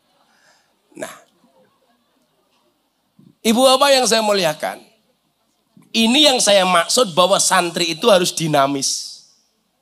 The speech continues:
bukan statis. Sekarang Bapak Ibu rahimakumullah,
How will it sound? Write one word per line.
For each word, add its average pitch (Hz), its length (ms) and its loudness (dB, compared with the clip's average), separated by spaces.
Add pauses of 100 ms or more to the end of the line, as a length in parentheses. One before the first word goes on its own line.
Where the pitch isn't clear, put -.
(160)
bukan 175 320 -2
statis. 170 800 -10 (2500)
Sekarang 302 640 2
Bapak 247 240 0
Ibu 220 160 -2
rahimakumullah, 185 960 -2